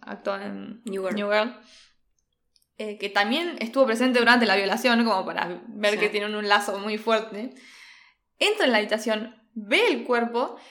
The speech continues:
Speaker 1: y sin pensarlo ni dos veces ni por dos segundos empieza a planificar cómo deshacerse del cuerpo.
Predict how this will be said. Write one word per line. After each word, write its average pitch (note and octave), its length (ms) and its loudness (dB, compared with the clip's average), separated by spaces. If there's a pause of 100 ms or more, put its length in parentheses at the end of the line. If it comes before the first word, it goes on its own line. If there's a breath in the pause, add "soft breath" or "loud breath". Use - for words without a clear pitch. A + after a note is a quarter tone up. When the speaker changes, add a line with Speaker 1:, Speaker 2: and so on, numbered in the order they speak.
(140 loud breath)
Speaker 1:
y C4+ 80 -8
sin G4 180 -4
pensarlo F#4+ 560 2
ni A#3 240 4
dos C4+ 320 4
veces E4 280 0
ni B3 120 0
por G3 460 -6
dos G#3 440 -4
segundos D#4 640 0
empieza C#4+ 360 2
a F#4 40 0
planificar A#3 600 -2
cómo C4 240 0
deshacerse A#3 480 -2
del G3+ 140 -4
cuerpo. - 460 -6